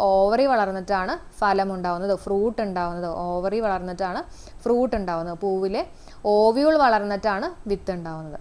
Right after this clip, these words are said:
ഇത് രണ്ടും ശരിയാണ്. ഒന്നും രണ്ടും ശരിയായിട്ടുള്ള പ്രസ്താവനകളാണ്. അടുത്ത ചോദ്യം നോക്കാം. താഴെ പറയുന്നവയിൽ ലഘുഫലങ്ങൾക്ക് ഉദാഹരണം. ഓക്കെ, ലഘുഫലങ്ങൾക്ക് ഉദാഹരണം ഏതാ? മാമ്പഴം ശരിയാണ്, അതേപോലെ തന്നെ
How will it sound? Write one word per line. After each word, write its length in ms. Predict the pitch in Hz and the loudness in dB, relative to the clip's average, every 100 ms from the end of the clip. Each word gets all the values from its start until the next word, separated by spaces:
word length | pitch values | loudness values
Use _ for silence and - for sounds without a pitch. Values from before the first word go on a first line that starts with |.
| - | -4
ഇത് 80 | 226 | 0
രണ്ടും 320 | 214 196 226 240 | 0 0 0 0
ശരിയാണ്. 460 | 220 190 190 180 269 - - - 208 | 0 0 -2 -2 -6 -8 -16 -8 -2
ഒന്നും 260 | 202 214 240 202 | 0 0 -2 -2
രണ്ടും 220 | 175 254 220 | -4 -6 -4
ശരിയായിട്ടുള്ള 420 | 185 185 165 240 | -2 -2 -2 -2
പ്രസ്താവനകളാണ്. 640 | 285 - 202 170 160 151 - - - - - - - - - - - - | -2 -2 -2 -2 -10 -12 -16 -18 -20 -20 -20 -20 -20 -20 -20 -20 -6 -2
അടുത്ത 160 | 311 339 | 0 4
ചോദ്യം 200 | 339 285 247 | 6 6 4
നോക്കാം. 240 | 226 247 254 | 0 0 2
താഴെ 320 | 262 262 294 320 | 2 4 4 4
പറയുന്നവയിൽ 580 | 311 285 277 269 269 269 - 208 | 4 2 0 2 2 2 -4 0
ലഘുഫലങ്ങൾക്ക് 840 | 220 220 294 294 254 226 220 208 233 | 2 4 2 2 2 2 -2 -2 -2
ഉദാഹരണം. 560 | 175 185 180 175 180 165 - - 214 | 0 -2 -2 -6 -8 -10 -14 -16 -8
ഓക്കെ, 140 | 233 196 202 | -2 0 0
ലഘുഫലങ്ങൾക്ക് 800 | 214 262 285 285 247 240 240 - 262 | 0 0 0 0 0 -2 -4 -2 -2
ഉദാഹരണം 440 | 214 202 202 208 196 | 0 0 -4 -6 -6
ഏതാ? 180 | 185 180 - - - - 208 | -6 -6 -10 -20 -20 -8 0
മാമ്പഴം 560 | 214 208 214 226 254 262 233 | 4 4 4 2 2 0 -2
ശരിയാണ്, 440 | 202 196 180 185 339 - | 0 0 -2 -6 -10 -10
അതേപോലെ 320 | 196 208 202 196 | -4 -2 0 -2
തന്നെ 140 | 202 | -4